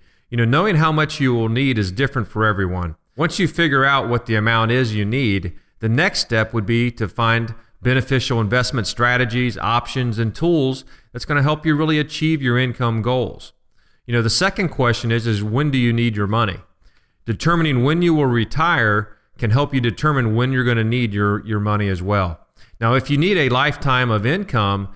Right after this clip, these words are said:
it's encouraged to seek a tool that's going to help you, and it's not going to run out,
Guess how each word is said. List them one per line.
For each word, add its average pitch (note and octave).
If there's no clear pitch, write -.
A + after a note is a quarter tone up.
it's -
encouraged C#3+
to A2
seek D3
a A2+
tool D#3
that's A2+
going A#2+
to G#2
help C3
you, G2+
and B2+
it's C3+
not F3
going D3
to B2+
run B2+
out, C#3+